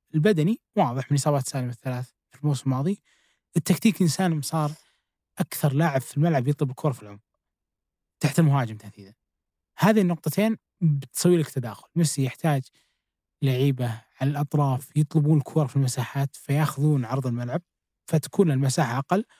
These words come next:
أو حتى إنه يحركهم باللونج باص، هذا المشهور فيه جوردي ألبا لما كان في فترة،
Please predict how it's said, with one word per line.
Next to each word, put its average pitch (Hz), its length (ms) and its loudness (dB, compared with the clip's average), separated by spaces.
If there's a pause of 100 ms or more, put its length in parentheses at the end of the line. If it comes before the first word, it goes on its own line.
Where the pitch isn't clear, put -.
(280)
أو 220 80 4
حتى - 300 0
إنه 196 260 2 (460)
يحركهم 214 400 2
باللونج 175 240 0
باص، 156 500 2
هذا 143 120 0
المشهور 131 500 -2
فيه 131 260 -2 (540)
جوردي 131 340 4
ألبا 120 220 0
لما 117 360 -4
كان 117 280 -6
في 110 120 -12
فترة، 127 320 0